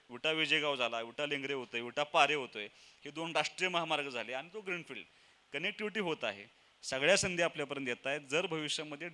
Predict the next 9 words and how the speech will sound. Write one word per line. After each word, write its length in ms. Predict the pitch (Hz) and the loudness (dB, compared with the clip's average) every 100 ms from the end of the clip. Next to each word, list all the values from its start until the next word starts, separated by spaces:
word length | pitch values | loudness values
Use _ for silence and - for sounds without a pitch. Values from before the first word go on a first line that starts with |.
| 139 | 0
डेव्हलप 380 | 156 165 233 220 | 2 6 6 6
व्हायचं 200 | 202 165 | 6 4
असेल 240 | - 90 - _ - - - _ _ _ _ - | 0 -6 -12 _ -20 -20 -20 _ _ _ _ -14
तर 120 | 196 | -8
आपल्या 300 | 151 - 147 160 | -6 -4 -6 -4
शहराला 340 | 147 139 147 - | -4 -4 -6 0
तयार 220 | 117 131 147 | 6 6 6
व्हावं 240 | 143 139 | 2 0
लागेल 320 | 127 110 117 | -2 -2 -8